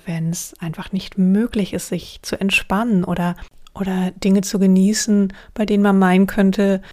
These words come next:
dass sie doch entspannend und genussvoll sein müssten. Und wirklich viele, und ich finde sogar erschreckend viele Menschen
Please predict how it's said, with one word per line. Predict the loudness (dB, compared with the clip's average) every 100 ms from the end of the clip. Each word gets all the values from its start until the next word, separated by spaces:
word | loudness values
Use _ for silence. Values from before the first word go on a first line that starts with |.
| -16
dass | -10 -8 -8
sie |
doch | -6 -6
entspannend | -2 -2 -2 -2 2 4 4 4 2 -2 -18 -20 -16 -4
und | -4 -4 -10
genussvoll | -4 -2 -2 -4 -4 0 0
sein | 0 -2 0 0
müssten. | -2 -4 -10 -14 -10 -10 -12 _ _ -20 -20 -20 -20 -20 -20 -8
Und | -6 -4
wirklich | -4 -4 -4 -6
viele, | -14 -16 -6 -2 -2 -2 -4 -4
und | -6
ich | -6 -8
finde | -6 -4
sogar | -4 -6 -6
erschreckend | -6 -4 -4 -4 -4 -8 -8 -6 -8 -12 -14 -16
viele | -6 0 2 2 -2
Menschen | 0 0 -2 -4 -6 -6 -8 -10